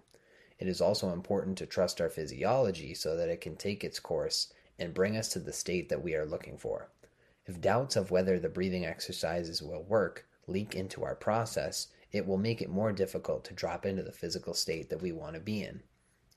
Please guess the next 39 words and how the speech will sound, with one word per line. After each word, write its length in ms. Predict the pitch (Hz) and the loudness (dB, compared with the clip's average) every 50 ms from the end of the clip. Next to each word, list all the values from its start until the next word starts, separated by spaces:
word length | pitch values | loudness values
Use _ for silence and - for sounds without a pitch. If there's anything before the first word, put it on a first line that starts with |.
| _ _ _ - | _ _ _ -6
The 80 | - | -2
last 360 | 87 92 101 117 139 143 - | 0 2 2 2 2 0 0
part 200 | - - 104 110 | 0 2 4 4
of 100 | 120 123 | 4 2
the 80 | 131 117 | 0 -4
process 560 | - - 76 76 76 - - 92 101 - - | -4 -4 -4 -4 -4 -4 -2 -2 0 0 -2
is 80 | 107 - | -6 -4
practice. 720 | - - 120 113 117 117 - - - - - - - - _ _ - - - - - _ - | 2 4 6 6 6 2 2 -2 -2 -2 -2 -4 -4 -6 _ _ -20 -20 -20 -20 -20 _ -2
Nothing 280 | - 92 - - 107 110 | -2 -2 0 2 2 4
will 100 | 117 117 | 4 4
get 180 | 113 120 110 98 | 4 4 4 6
better 260 | 104 98 98 98 98 | 4 4 6 4 4
from 200 | - - 85 82 | 2 -2 -6 -4
just 220 | 87 85 - - | -4 -6 -6 -6
reading 300 | 85 90 98 104 107 107 | -2 -2 0 2 2 2
about 260 | 101 92 101 95 90 | 4 4 4 4 4
these 180 | - 98 95 - | 2 -2 -4 0
techniques 540 | - 196 185 - 104 98 95 92 - - - _ - - - _ _ | 0 0 0 0 0 -2 -2 -2 -4 -8 -12 _ -20 -20 -20 _ _
or 140 | - 82 82 | -4 -4 -4
hearing 360 | - - 104 104 104 98 92 | -2 -2 0 0 2 2 2
about 260 | 85 92 85 80 - | 2 2 0 0 0
these 220 | - 85 80 - | -4 -6 -4 -4
techniques, 600 | - - - - - 82 80 82 90 - - - - - - - - - | -4 -6 -6 -6 -6 -8 -8 -8 -6 -6 -6 -6 -8 -12 -20 -20 -20 -12
so 140 | - - 95 | -6 -4 -2
we 120 | 87 92 90 | -2 0 -2
should 180 | - - 87 | -2 -4 -4
try 180 | - - 92 87 | 0 2 4 4
to 80 | 80 | 4
think 240 | 80 - - - 127 | 2 0 -2 -2 -2
about 240 | - - 113 107 104 | 2 2 2 2 2
the 80 | - 76 | 0 -6
times 320 | - - 95 101 98 90 | -4 -2 -2 -2 -2 -2
of 120 | 85 80 | -4 -4
our 120 | 78 80 80 | -4 -6 -2
day 240 | 73 98 107 110 98 | 0 2 2 2 2
that 120 | 82 76 | 0 0
we 120 | 80 82 | -2 -2
are 120 | 80 73 - - | -6 -6 0 2
overstressed 760 | 95 95 87 - 78 - - - 120 127 127 - - - | 2 2 2 0 -4 -4 2 4 4 6 6 2 -2 -4